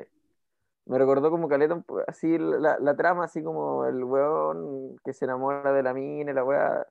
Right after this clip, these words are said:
Aunque claro, en este, en The Killer, el weón primero deja ciega a la mina y después se enamora de la mina. Eso,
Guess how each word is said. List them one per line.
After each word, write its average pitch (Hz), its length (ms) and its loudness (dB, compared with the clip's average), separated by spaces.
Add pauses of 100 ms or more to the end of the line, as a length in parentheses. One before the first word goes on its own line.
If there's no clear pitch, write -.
(340)
Aunque 135 260 -2
claro, 147 220 2
en 127 80 -4
este, 147 480 -2
en 120 80 -4
The 117 140 0
Killer, 160 340 2
el 135 140 2
weón 147 360 0
primero 143 260 -2
deja 139 220 -2
ciega 160 220 -4
a 165 40 2
la 165 100 2
mina 175 300 -6
y 151 60 0
después 160 280 -4
se 269 80 -10
enamora 165 260 -4
de 156 40 -2
la 151 80 -4
mina. 156 600 -8
Eso, 156 280 -14